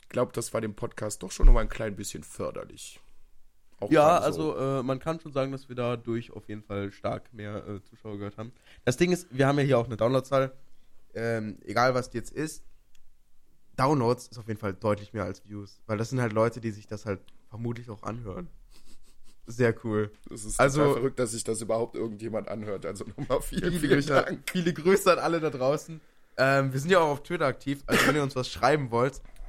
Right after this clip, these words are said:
Speaker 2: könnt ihr uns einfach was schreiben mit Hashtag Another Year in Monaco.
Speaker 1: Mhm.
Speaker 2: Dann sehen wir das auch. Oder einfach at alzepia, das ist so,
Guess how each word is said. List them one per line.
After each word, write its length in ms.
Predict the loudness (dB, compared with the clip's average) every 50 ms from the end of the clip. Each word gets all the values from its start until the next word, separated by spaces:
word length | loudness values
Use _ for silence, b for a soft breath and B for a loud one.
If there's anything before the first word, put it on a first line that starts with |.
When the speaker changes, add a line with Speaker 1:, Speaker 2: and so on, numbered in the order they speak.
| -6 0
Speaker 2:
könnt 160 | 0 0 2
ihr 100 | 2 0
uns 160 | 0 0 -2
einfach 300 | -2 -2 0 2 2 2
was 140 | 2 2 0
schreiben 260 | 2 2 2 2 2
mit 140 | 2 0 0 2
Hashtag 480 | 2 2 2 0 -2 -2 -2 -2 -2
Another 280 | 0 2 2 4 4 4
Year 200 | 2 2 2 0
in 60 | 0
Monaco. 640 | 2 2 2 2 2 2 2 0 0 0 -2 -6 -8 -10
Speaker 1:
Mhm. 460 | -8 -8 -6 -4 -2 -2 -2 -2 -2 0
Speaker 2:
Dann 240 | 2 2 2 2 2 -2 -2
sehen 220 | -2 0 0 2 2
wir 60 | 2
das 140 | 0 2 2
auch. 380 | 4 4 4 4 2 -2 -4 -2
Oder 600 | 0 0 4 4 4 4 4 4 4 2 2 0
einfach 400 | -2 -4 -2 -2 -2 -2 -2 -2
at 100 | -6 -4
alzepia, 520 | -2 -2 -2 -2 -4 -8 -4 -2 0 0 0
das 240 | 0 -4 -10 -12 -16
ist 200 | -20 -14 -6 -2
so, 260 | 0 2 2 2